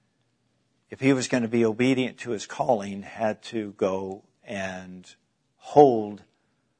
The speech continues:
David accountable for his actions. And there were consequences for his actions. While God was merciful and it didn't impact David or his reign or his rule,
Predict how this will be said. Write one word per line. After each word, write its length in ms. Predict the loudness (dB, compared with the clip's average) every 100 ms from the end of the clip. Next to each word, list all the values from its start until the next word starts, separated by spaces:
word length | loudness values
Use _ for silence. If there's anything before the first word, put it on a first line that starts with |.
| _ _ _
David 320 | -2 -2 -4
accountable 680 | -8 -4 -2 0 -2 -8 -10
for 580 | _ -8 -6 -8 -8 -16 _ _ _ _ _ _ _ _ _
his 220 | _ -6 -2
actions. 640 | -4 -6 -16 -16 -18 -18 _ _ _ _ _ _ _ _ _ _ _ _ _ -6
And 160 | 2
there 120 | 6
were 140 | 6 2
consequences 840 | 4 4 4 -8 -8 -10 -8 -12
for 200 | -8 -10
his 120 | -8
actions. 640 | -12 -12 -16 -18 -18 -20 -14 0
While 180 | 0
God 320 | 4 6 6 2
was 200 | -6 2
merciful 680 | 2 2 -2 -4 -2 -2 -4
and 160 | -10
it 160 | -10 -4
didn't 240 | -4 -4
impact 500 | -10 -8 -2 -2 -2
David 460 | -2 0 2 -2 -2
or 200 | -10 -6
his 260 | -6 -6
reign 400 | -4 -2 -2 -4
or 100 | -8
his 240 | -8 -10 -4
rule, 340 | -2 -2 -4